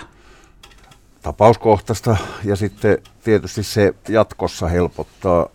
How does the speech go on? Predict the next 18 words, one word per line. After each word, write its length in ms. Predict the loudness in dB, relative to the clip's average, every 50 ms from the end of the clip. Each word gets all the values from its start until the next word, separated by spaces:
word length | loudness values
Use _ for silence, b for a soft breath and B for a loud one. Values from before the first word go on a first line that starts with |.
| -8 -4
helpottaa 520 | -4 -4 -4 -4 -8 -16 _ _ -12 -12 -8
sitä 140 | -6 -6
myyntiä, 560 | -4 -2 -2 -2 -2 -4 -4 -4 -6 -4 -4 -6
jos, 260 | -8 -10 -12 -16 -20 _ _ -20 -14 -12
jos 220 | -12 -12 -12 -12
sulla 220 | -12 -10 -8 -8
on 180 | -6 -6 -6 -8
menestystä. 880 | -8 -10 -12 -12 -14 -16 -18 -20 -20 _ _ _ _ -20 -20 B B B B B B -8
Totta 260 | -8 -8 -6 -8 -8
kai 240 | -4 -2 -2 -2 -2
se 140 | -4 -6
niinku 180 | -8 -8 -8 -8
näkyy 320 | -8 -8 -8 -6 -8 -8
sillä 260 | -4 -4 -6 -6 -6 -10
tavalla, 380 | -12 -12 -14 -12 -12 -14 -14 -16 _ _ -20 b b b b b b b b b b b b b b -20 -20 _ -12
että 340 | -12 -12 -10 -6 -6 -6 -6 _ -10
saatat 360 | -4 0 2 2 2 2 4
saada 320 | 6 8 8 8 8 6